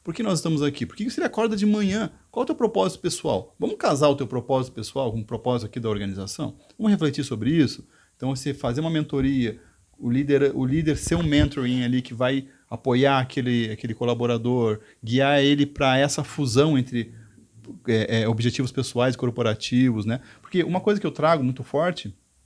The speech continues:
é que, é, ninguém evolui ninguém. Eu não posso evoluir o Fábio, mas eu evoluo com o Fábio. É nas relações que a gente evolui.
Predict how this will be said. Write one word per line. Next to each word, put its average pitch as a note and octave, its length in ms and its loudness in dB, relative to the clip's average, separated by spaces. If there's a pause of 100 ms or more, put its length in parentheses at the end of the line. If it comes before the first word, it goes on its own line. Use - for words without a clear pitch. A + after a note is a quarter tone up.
(460)
é C#3+ 80 -4
que, D3 420 2 (300)
é, B2+ 340 2
ninguém D#3 640 2 (640)
evolui D#3 420 2
ninguém. D3 480 0 (100)
Eu A2 60 -6
não A2+ 60 -4
posso F#3 440 -6
evoluir F3 480 4
o G3+ 40 2
Fábio, A2+ 480 2 (480)
mas B2 200 -2
eu C3+ 140 2
evoluo C#3+ 520 0
com G#3 280 2
o G#4 40 0
Fábio. G2 360 2 (680)
É B2+ 80 -2
nas D3 180 2
relações D#3 640 0
que C#4+ 80 -6
a D4+ 40 -2
gente C4 100 -4
evolui. A3+ 400 -2